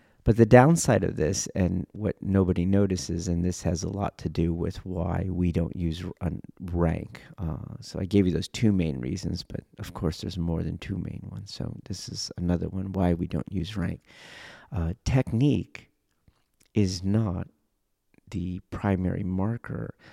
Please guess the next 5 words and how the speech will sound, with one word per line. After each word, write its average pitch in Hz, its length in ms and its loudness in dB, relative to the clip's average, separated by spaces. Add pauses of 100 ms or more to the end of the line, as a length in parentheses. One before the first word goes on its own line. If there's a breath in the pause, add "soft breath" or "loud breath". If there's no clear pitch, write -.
(400 loud breath)
of 87 200 0
skill 92 680 -4
in 85 340 0 (100)
Aikido. 87 540 -2 (840)
But 87 380 -2